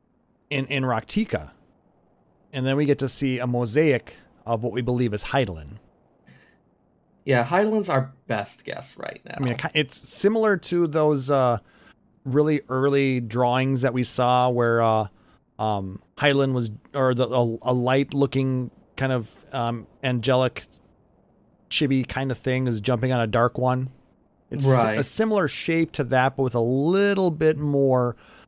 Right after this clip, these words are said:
Speaker 1: um, features.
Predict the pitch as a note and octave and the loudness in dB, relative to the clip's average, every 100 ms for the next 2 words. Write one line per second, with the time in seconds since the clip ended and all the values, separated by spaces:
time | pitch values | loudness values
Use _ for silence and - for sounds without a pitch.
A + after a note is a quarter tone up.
0 | _ A2+ A2 G#2 F#2 - _ _ _ _ | _ -4 -2 -2 -6 -14 _ _ _ _
1 | _ _ _ _ _ _ _ _ _ _ | _ _ _ _ _ _ _ _ _ _
2 | _ _ - D#3+ - F#2 D2+ - | _ _ -2 -2 -2 -8 -8 -12